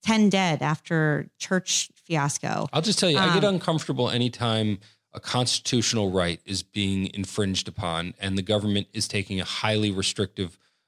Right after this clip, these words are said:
Speaker 2: uh, attitude to how they're infringing on that. I don't like that. I don't care who's in office. Um, I, I just don't like it.
Speaker 1: Yeah, well, I think that you probably might be right, um, that they could win because it is pretty much the most restrictive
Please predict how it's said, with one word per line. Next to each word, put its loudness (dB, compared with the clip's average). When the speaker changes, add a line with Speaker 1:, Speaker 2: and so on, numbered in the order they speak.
Speaker 2:
uh, 0
attitude -4
to -8
how -2
they're -2
infringing -8
on -10
that. -10
I 0
don't 0
like 0
that. -2
I -2
don't -2
care -2
who's 0
in 0
office. -2
Um, -2
I, -6
I -2
just -2
don't 2
like 0
it. -10
Speaker 1:
Yeah, 2
well, 0
I -2
think -2
that 0
you 2
probably -2
might 2
be -4
right, -2
um, 0
that -2
they -4
could -6
win 0
because -2
it -6
is -2
pretty -2
much -2
the -4
most 2
restrictive -2